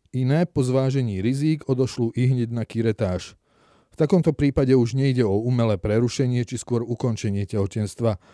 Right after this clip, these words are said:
Potrat sa udial prirodzene a riešenie jeho následkov je už zdravotnou starostlivosťou, na rozdiel od umelého potratu na požiadanie. Navyše v navrhovanom znení pribudla podmienka bezprostredného ohrozenia života a zdravia ženy.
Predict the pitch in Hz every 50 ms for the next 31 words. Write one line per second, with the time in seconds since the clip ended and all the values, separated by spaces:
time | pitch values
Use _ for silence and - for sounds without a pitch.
0 | - - - - 147 143 - 156 147 - - 139 113 110 104 95 82 - - 131
1 | 139 143 143 131 131 143 135 131 131 131 110 110 113 113 113 113 - - 127 117
2 | 113 110 107 104 107 98 104 113 117 - - 131 - - - 131 113 113 110 107
3 | 104 101 95 104 110 110 110 - - 123 107 - - 120 110 113 107 - - 117
4 | 110 110 104 - - - 117 107 101 98 - - - - - _ - 147 156 160
5 | 135 127 123 120 110 98 92 87 - - 123 127 123 120 120 117 123 113 - -
6 | 107 - 110 104 101 - 113 104 98 - - 101 95 104 107 104 101 101 95 95
7 | 95 92 82 - _ _ _ _ _ _ _ _ _ _ _ _ _ _ - 113
8 | 113 117 127 139 - - 180 170 143 135 117 117 127 143 143 160 156 151 151 151
9 | 156 147 135 127 139 139 139 143 139 - - 123 131 135 127 123 110 95 - -
10 | 120 120 131 127 127 117 - 120 98 101 113 - - - 127 113 - - 117 113
11 | 117 120 117 113 110 110 113 113 120 120 120 113 110 120 113 113 110 104 92 104
12 | 110 107 110 - - 110 107 110 104 101 107 110 107 107 107 107 101 113 110 107
13 | 104 95